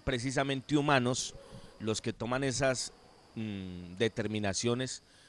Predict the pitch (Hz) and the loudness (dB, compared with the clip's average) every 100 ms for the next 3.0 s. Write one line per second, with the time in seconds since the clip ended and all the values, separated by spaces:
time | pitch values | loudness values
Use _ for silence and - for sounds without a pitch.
0 | - - 110 - 113 123 147 147 139 151 | -14 -2 -2 0 0 0 2 2 2 0
1 | - 135 117 120 101 - 135 123 113 - | 2 0 0 0 0 4 4 4 0 -4
2 | - - 120 131 131 127 - 107 98 113 | -6 0 2 2 2 2 4 2 2 -6